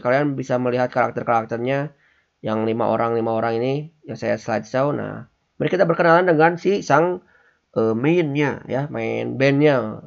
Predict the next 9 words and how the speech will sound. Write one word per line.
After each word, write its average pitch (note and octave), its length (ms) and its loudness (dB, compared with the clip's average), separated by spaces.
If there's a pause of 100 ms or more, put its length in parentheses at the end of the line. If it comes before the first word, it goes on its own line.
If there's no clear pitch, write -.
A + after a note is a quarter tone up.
yang A#2+ 280 -2
sesuai C3+ 320 2
namanya C#3+ 520 4
kali G#2 200 -6
ya, B2 120 -2
si A#2 280 -10
proyek B2+ 320 0
Argonautis A#2+ 440 -2
ini. B2+ 320 -2